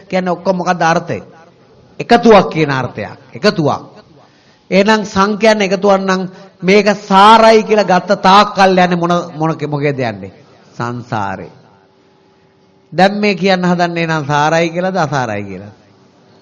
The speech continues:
ඔබට දැන් තේරෙනව නේද මේ ගොඩනගාගෙන ඉන්නේ සාරයි කියන්න නෙමෙයි, සාරයි කියලා කියන දෙයක් නෑ. අපි හිටියේ කොහොමද සාරයකේ?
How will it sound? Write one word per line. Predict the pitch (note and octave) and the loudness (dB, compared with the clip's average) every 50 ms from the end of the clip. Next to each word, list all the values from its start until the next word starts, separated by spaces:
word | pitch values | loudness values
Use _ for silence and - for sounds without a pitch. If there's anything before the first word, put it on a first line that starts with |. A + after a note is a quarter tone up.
| _ _ _ - | _ _ _ -16
ඔබට | A2 A#2 B2+ C#3+ | -12 -10 -8 -6
දැන් | C#3 D3+ E3 F#3 | -4 -4 -4 -2
තේරෙනව | E3+ D#3+ D#3+ D#3+ D#3+ E3 E3+ | 0 0 0 0 -2 -4 -6
නේද | F3 E3+ E3+ | -6 -6 -6
මේ | F3 F3 F3 E3+ D#3+ C3+ A2+ - B2 A2 A2+ B2+ - - - | -6 -6 -6 -8 -8 -12 -16 -18 -20 -18 -18 -18 -20 -20 -12
ගොඩනගාගෙන | _ C3+ C#3+ D#3 D#3 E3 E3+ E3 F3+ F3+ F#3 F3+ F#3 F#3 | _ -2 -2 -2 0 0 2 2 4 4 4 2 2 0
ඉන්නේ | F#3+ F#3+ G3 F#3 | 0 -2 -2 -2
සාරයි | D#3+ D#3+ D3 D3 D#3 E3+ F3+ F3+ | 0 0 0 2 2 2 2 2
කියන්න | E3+ F#3+ F#3 F#3 | 0 0 -2 -2
නෙමෙයි, | F#3+ F3+ F3 G3 G3+ D#3 | -4 -4 -4 -4 -2 -2
සාරයි | D#3 C#3+ D3 D3 D#3+ E3+ | -2 -2 0 0 -2 -2
කියලා | D#3+ F3+ E3+ C#3+ | -2 -2 -4 -2
කියන | C#3 C#3 C3+ D#3 E3+ | -2 -2 -2 -2 -2
දෙයක් | F#3 D#3+ C#3 | -2 -2 -2
නෑ. | D3 F3+ G3 E3+ - - - - | -2 -2 -4 -4 -4 -8 -14 -14
අපි | - D3 C3+ C#3+ | -10 -8 -6 -4
හිටියේ | B2+ B2 A2 C3 D#3+ D#3+ | -4 -4 -4 -4 -2 0
කොහොමද | D#3 E3+ E3+ F#3+ F#3 E3+ | 0 0 2 2 0 0
සාරයකේ? | F#3 G3 G3+ G#3 A3+ A#3 A3 F#3+ F3+ C3+ A2+ | 2 2 2 2 2 0 0 -2 -4 -6 -6